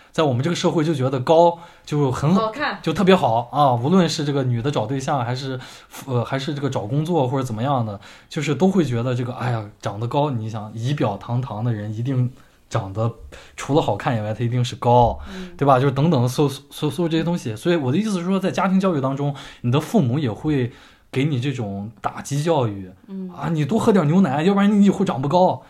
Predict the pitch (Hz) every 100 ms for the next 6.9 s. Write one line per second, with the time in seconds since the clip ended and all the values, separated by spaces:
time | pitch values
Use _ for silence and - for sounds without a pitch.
0 | - _ - 147 147 143 156 165 185 165
1 | 175 165 165 143 151 131 143 127 156 139
2 | 202 156 104 113 156 143 135 131 131 -
3 | - 190 320 277 - 247 196 160 127 185
4 | 131 156 170 202 220 214 147 107 120 107
5 | - 113 - 101 - - - 143 139 131
6 | 143 120 - 120 123 123 107 98 101